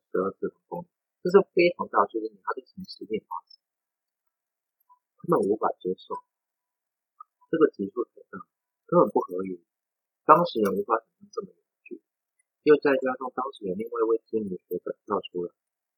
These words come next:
说他观测到了另外一个星系的观测星系的自转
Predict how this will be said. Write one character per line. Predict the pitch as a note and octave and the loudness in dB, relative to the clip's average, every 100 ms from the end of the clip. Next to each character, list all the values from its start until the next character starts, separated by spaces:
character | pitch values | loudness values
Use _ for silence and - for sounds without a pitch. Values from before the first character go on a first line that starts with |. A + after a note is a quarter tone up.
| - | -6
说 | G#2+ G2+ G#2 | 2 2 2
他 | A2 - | -6 -4
观 | A#2 - | -4 -4
测 | - G#2 | -8 -2
到 | G2 | 0
了 | F2+ G#2 | -2 -6
另 | A2 | -10
外 | G#2 | -10
一 | |
个 | - | -10
星 | - _ _ | -12 _ _
系 | G#2+ | -10
的 | - - - _ _ _ _ _ _ _ _ | -8 -10 -12 _ _ _ _ _ _ _ _
观 | A#2 | -6
测 | A2+ A#2 - | -4 -6 -8
星 | A2+ | -14
系 | - G#2+ | -8 -6
的 | F#2 - | -6 -6
自 | - | -8
转 | G#2+ | -10